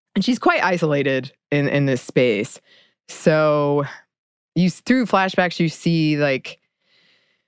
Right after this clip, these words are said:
<sighs> that she's been kind of blamed. A lot of the men blame her. And she's been blamed for what happened with her husband,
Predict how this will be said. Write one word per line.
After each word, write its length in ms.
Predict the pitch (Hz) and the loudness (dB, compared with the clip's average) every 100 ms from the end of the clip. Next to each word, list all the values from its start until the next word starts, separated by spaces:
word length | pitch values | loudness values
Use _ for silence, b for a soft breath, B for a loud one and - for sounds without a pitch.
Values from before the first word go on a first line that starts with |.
| _ _ _ _ _ | _ _ _ _ _
<sighs> 920 | - - - - - - - - - - | -6 -4 -4 -6 -10 -12 -14 -16 -12 -2
that 120 | 160 | -2
she's 220 | - 196 | 0 0
been 140 | 214 180 | 2 0
kind 200 | 180 170 | 0 0
of 100 | 135 | 0
blamed. 560 | 147 151 156 156 147 | 0 2 0 -2 -2
A 120 | 143 | 0
lot 160 | 151 180 | 2 2
of 60 | 156 | 2
the 80 | |
men 300 | 139 143 175 | 0 2 0
blame 260 | 190 202 202 | 2 0 2
her. 420 | 196 196 196 196 - _ _ _ _ - | 0 0 0 -2 -6 _ _ _ _ -4
And 80 | 170 | 0
she's 160 | 175 | 2
been 160 | 160 139 | 2 2
blamed 260 | 147 147 | 0 0
for 140 | 139 139 | 0 2
what 140 | 135 | 2
happened 340 | 135 135 131 127 | 2 0 -2 -2
with 120 | 131 | 0
her 140 | 120 | 2
husband, 600 | 120 117 - 123 117 117 | 2 0 0 0 -2 -4